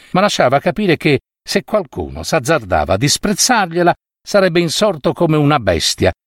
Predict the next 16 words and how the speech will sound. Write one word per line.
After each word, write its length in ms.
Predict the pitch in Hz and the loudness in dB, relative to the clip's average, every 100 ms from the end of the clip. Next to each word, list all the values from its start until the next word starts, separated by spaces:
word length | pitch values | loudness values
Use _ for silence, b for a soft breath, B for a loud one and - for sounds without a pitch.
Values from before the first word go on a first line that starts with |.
| _ | _
per 140 | - 131 | -2 -2
difendere 500 | 139 - 107 113 127 | -2 0 2 4 2
i 40 | |
suoi 240 | - 113 | 2 0
piccoli 680 | - 180 185 _ - 190 196 - | 0 -6 -6 _ -4 -2 -2 -2
appena 460 | 165 - - 107 107 | -4 -4 -4 0 0
nati. 480 | 80 69 - - 76 b b b b b | 0 -2 -2 -2 -2 b b b b b
Ed 180 | 170 | -2
ecco, 380 | 80 67 - 71 - _ _ _ | -2 -12 -14 -18 -18 _ _ _
tolto 320 | - 117 90 | 0 0 0
il 80 | 85 | -4
vassoio, 680 | 95 156 - 226 220 214 196 _ _ _ - | -2 0 2 2 4 2 -2 _ _ _ 0
egli 340 | 214 196 175 | 0 2 -2
scosse 440 | 175 - 147 - 160 | -2 0 0 2 0
il 100 | 143 | 0
sacco 580 | - 76 - - 104 | -2 -2 -8 -8 -6